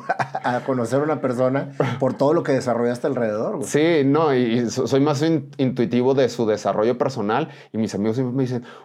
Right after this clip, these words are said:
Speaker 2: "Güey, es que estás brutal, tus novias están más chulas en todos los aspectos ahora desde que estás ciego a cuando veías, cabrón", ¿no? <laughs> Entonces está, está muy divertido, pero,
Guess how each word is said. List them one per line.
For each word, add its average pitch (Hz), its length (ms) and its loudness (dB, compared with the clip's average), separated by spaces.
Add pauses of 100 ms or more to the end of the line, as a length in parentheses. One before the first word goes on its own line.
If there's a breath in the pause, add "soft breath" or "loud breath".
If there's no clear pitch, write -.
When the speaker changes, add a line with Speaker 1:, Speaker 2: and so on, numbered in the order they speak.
Speaker 2:
"Güey, 175 280 0 (140 loud breath)
es 139 100 -10
que - 60 -14
estás 185 340 0
brutal, 165 360 2
tus 143 140 0
novias 165 280 2
están 165 280 0
más 175 200 0
chulas 180 360 2
en 151 160 2
todos 170 160 2
los 180 100 2
aspectos 160 420 0
ahora 160 180 4
desde 156 200 4
que 135 80 0
estás 139 240 2
ciego 185 260 4
a 156 120 4
cuando 147 300 4
veías, 175 480 4
cabrón", 120 420 2
¿no? 151 140 2
<laughs> - 560 -4
Entonces 185 520 4
está, 139 280 4
está 139 240 0
muy 160 160 2
divertido, 135 400 2
pero, 123 300 2